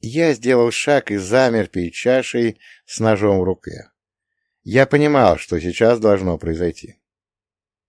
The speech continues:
Докажи, что ты одной с нами крови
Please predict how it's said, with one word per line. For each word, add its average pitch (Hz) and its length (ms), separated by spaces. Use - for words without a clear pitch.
Докажи, 113 920
что 95 260
ты 104 120
одной 101 480
с - 120
нами 95 300
крови 85 680